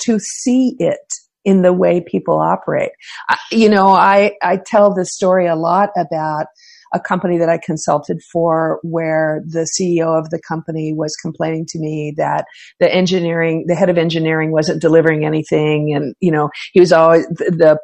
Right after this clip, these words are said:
the product wasn't ready when it was supposed to be. And he was always frustrated with the deliverables in that organization. And I reminded him that he had never, not once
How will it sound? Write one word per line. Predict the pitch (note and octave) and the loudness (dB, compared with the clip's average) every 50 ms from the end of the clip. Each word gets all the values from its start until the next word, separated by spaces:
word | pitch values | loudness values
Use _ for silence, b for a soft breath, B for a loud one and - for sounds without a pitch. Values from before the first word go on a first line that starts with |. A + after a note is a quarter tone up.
| - | -2
the | D#3 E3 D#3+ D#3 - | 0 0 0 0 0
product | - F#3 F3+ F3+ F3 - | 0 0 0 0 0 2
wasn't | F3+ F3 F3 E3+ - D#3 | 2 2 2 0 0 0
ready | E3 D#3+ D#3+ E3 | 0 0 0 0
when | D#3 D#3+ D#3+ | -2 -2 -2
it | D#3 - | -2 -2
was | D3 D#3+ - | -4 -4 -4
supposed | - - - - D#3+ D#3 D#3 - - | -6 -8 -4 -2 -2 -2 -2 -2 -4
to | - - | -6 -4
be. | D3 E3 D#3 D#3 D#3 D#3 D#3 D#3 | -2 -2 0 0 0 0 0 0
And | D3 C#3+ D3+ B B B B B | -2 -4 -6 B B B B B
he | - G3 | 4 6
was | E3+ F3 F3 | 6 6 6
always | F3 E3+ E3+ F3 - | 6 4 4 2 2
frustrated | - - D#3+ E3 - - - D3+ D#3 D#3 D#3+ D#3 D3+ | 0 -2 0 0 0 0 0 2 2 2 2 2 0
with | D#3+ D#3+ | -2 -2
the | - F3 | -2 -2
deliverables | D#3 E3+ D#3+ D#3+ D#3+ D#3 D#3+ D3 C#3+ D3+ D3+ D3+ - | -2 0 0 0 2 2 0 0 0 -2 -4 -4 -4
in | D#3+ D3+ | -6 -6
that | D3 D3 D3 D3+ | -6 -6 -6 -4
organization. | D#3 D3+ D#3 E3 D#3 D3 D3 - - E3 F3 F#3 - - - D3+ D3 D3 B B B B B B - | -6 -6 -6 -6 -8 -8 -6 -4 -2 -2 0 -2 -2 -4 -6 -6 -8 -10 B B B B B B 0
And | F#3+ F#3+ | 2 4
I | F#3+ G3 | 4 4
reminded | F#3+ G3+ G3+ G3 F#3+ G3 G3+ A3 A#3 B3 G#3+ F3+ | 4 4 4 4 4 2 2 2 2 0 0 0
him | F3+ F#3 F3+ F3 | 0 -2 0 0
that | F3 E3+ D#3+ | 0 0 0
he | F3 F#3 F3+ | 0 0 2
had | G3 F3 E3+ E3+ | 2 2 2 2
never, | F#3 G3 G#3 G#3 G#3 - E3 D3+ D#3+ | 2 4 4 4 4 2 0 0 0
not | F3 F#3 F#3 G3+ A3+ A#3+ - - | 0 2 2 2 2 0 -2 -4
once | F3+ F3+ G3+ G3+ F3+ C#3+ - - _ - - - - _ | -4 0 0 0 0 0 -4 -8 _ -12 -12 -12 -12 _